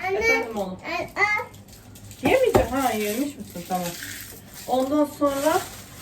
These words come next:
Speaker 2: şöyle, ben de bundan alıyorum ha. Böyle iyi oluyor. Şu, o, şekerden aldı. Bir de şöyle şeyden aldı.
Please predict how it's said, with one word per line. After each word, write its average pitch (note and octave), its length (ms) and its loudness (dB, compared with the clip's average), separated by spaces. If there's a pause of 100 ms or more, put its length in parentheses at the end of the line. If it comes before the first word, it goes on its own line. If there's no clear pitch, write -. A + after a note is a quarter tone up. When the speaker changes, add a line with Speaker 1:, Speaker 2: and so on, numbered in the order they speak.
(340)
Speaker 2:
şöyle, C#4+ 180 2 (240)
ben F#4 160 6
de F4+ 60 4 (100)
bundan G3+ 240 4
alıyorum F#3+ 280 2
ha. C4 80 0 (240)
Böyle G3+ 240 0
iyi A3 140 2
oluyor. F3+ 220 0 (680)
Şu, C#4 180 -2
o, G3+ 680 2 (1000)
şekerden C4+ 520 -2
aldı. C#4 380 0 (540)
Bir - 100 -12
de C4 40 0 (140)
şöyle C4+ 320 4 (840)
şeyden G3+ 320 0
aldı. F3 360 -4